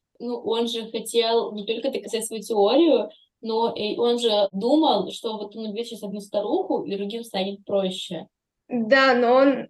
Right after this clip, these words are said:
Speaker 2: ошибался очень сильно, потому что,
Speaker 1: Бывает.
Speaker 2: мне кажется, мы озвучивали это в выпуске по преступлению и наказанию, что он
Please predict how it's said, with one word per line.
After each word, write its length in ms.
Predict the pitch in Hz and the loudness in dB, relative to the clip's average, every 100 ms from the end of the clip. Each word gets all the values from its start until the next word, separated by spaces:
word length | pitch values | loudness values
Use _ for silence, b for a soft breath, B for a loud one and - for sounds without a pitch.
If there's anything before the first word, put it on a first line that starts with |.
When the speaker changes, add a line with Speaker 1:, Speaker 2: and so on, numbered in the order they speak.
| _ | _
Speaker 2:
ошибался 960 | 247 - 247 262 320 - - 226 165 - _ | -6 -4 0 6 6 4 2 2 2 -8 _
очень 300 | 240 - 233 | -2 0 -4
сильно, 420 | - 277 285 269 226 | -2 2 4 4 0
потому 300 | - 214 233 | -2 -2 0
что, 100 | 277 | 4
Speaker 1:
Бывает. 100 | 262 | 4
Speaker 2:
мне 80 | 269 | 6
кажется, 240 | 269 285 | 4 4
мы 140 | 277 285 | 6 6
озвучивали 600 | 277 311 302 - 254 240 | 6 2 0 2 6 6
это 400 | 226 - 233 233 | 6 0 -2 0
в 80 | 233 | -2
выпуске 380 | 254 277 - 240 | -4 -6 -4 -4
по 340 | 240 220 214 | 0 0 0
преступлению 640 | 208 233 - - 233 226 | -4 -8 -2 4 6 6
и 20 | |
наказанию, 680 | 226 247 240 277 349 285 262 B B B | 4 2 4 4 4 4 2 B B B
что 300 | - - - | -12 -2 4
он 400 | 233 262 262 262 | 8 8 8 4